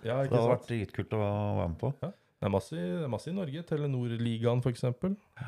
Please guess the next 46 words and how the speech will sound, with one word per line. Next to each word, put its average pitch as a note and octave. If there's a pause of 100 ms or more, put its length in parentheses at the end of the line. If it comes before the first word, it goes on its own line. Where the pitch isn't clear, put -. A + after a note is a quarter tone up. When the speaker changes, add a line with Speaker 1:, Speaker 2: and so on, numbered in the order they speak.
Speaker 1:
har C3
vi B2+
her B2
i A#2+
Norge, A#2
som B2+
har A#2
masse A2
forskjellig G2+
innenfor G2 (460)
forskjellige G2
sjangere. G2 (800)
Så A#2+
Speaker 2:
Det, A2+
det C3+
er -
disse D3+
tingene C#3
jeg C#3
ikke -
tror A2
alle G2
er G#2+
klar F2
over G#2+
hvor A2
stort -
egentlig F2+
det G#2
er F#2+ (100)
på G2+
vei F2+ (140)
til, - (180)
eller G2
har F2+
blitt, G2+
og G#2
det G2
kommer F2+
jo A2+
bare G#2+
til F2+
å E2
Speaker 1:
Mm. -
Speaker 2:
bli F2
større. F2+